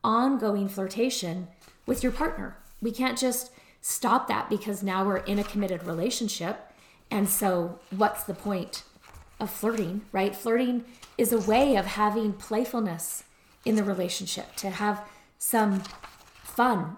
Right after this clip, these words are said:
in the relationship, and to build some sexual tension with each other that we enjoy. Now, the fourth dimension of courtship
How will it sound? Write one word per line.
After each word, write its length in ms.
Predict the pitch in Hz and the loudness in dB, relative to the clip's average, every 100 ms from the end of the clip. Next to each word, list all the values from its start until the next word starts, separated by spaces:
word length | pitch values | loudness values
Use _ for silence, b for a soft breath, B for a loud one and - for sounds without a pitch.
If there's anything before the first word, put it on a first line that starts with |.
| - - | -8 -2
in 120 | 208 | 0
the 80 | 180 | 0
relationship, 680 | 175 170 - 175 - - | -2 -2 -4 -4 -4 -4
and 160 | 202 208 | -4 -2
to 100 | 220 | -2
build 340 | 196 214 220 | 0 2 2
some 340 | 214 247 233 226 B B - | 0 -2 -2 -4 B B -6
sexual 920 | - - 233 - 233 233 214 214 - - - | 0 2 2 0 0 2 2 -2 -12 -16 -4
tension 480 | 240 277 - 254 | 0 0 0 0
with 160 | 185 185 | 0 -2
each 200 | 196 - | -4 -4
other 260 | 170 165 160 | -4 -4 -4
that 240 | 185 185 | -4 0
we 340 | 208 208 202 B B - | 2 2 -2 B B 0
enjoy. 500 | 214 190 240 233 175 - _ _ _ _ _ _ - | 2 2 0 -2 -10 -20 _ _ _ _ _ _ 2
Now, 200 | 262 254 | 6 6
the 440 | 240 240 226 - - - | 6 4 4 0 -12 -20
fourth 560 | - 254 302 311 - - - - - - | 0 2 2 -2 -8 -14 -18 -20 -20 -4
dimension 640 | 233 226 202 214 202 220 - - | -2 0 -2 -2 -2 -4 -6 -8
of 180 | 196 - | -8 -4
courtship 460 | 196 - 202 196 | -6 -4 -6 -6